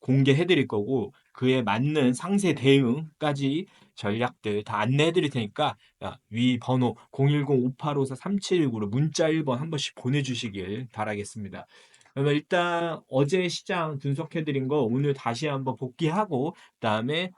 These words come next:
오늘 또 공개해드릴 코인에 대해서 설명드리도록 하겠습니다. 일단 저희가 계속 말씀드렸던 중국계 코인들 지금 시세 반등 엄청 나오고 있죠. 일단 가스,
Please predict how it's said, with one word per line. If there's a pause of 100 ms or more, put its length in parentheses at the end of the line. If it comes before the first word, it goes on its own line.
오늘
또
공개해드릴
코인에
대해서
설명드리도록
하겠습니다. (320)
일단
저희가
계속
말씀드렸던
중국계
코인들
지금
시세
반등
엄청
나오고
있죠.
일단
가스,